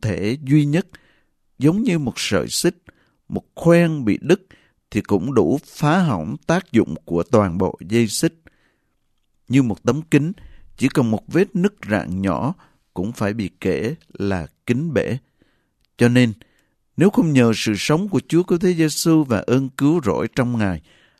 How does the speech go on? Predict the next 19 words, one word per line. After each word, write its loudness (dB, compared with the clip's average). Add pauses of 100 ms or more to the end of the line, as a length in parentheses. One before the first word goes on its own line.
(200)
ai 2
có -2
thể -2
giữ -2
trọn -2
được -2 (200)
mọi -6
yêu 0 (100)
cầu 0 (360)
của -2
mười 2
điều 0
răn -2
mà -4
luật -2
pháp -6 (100)
Chúa 0 (120)
trình 2
bày? 0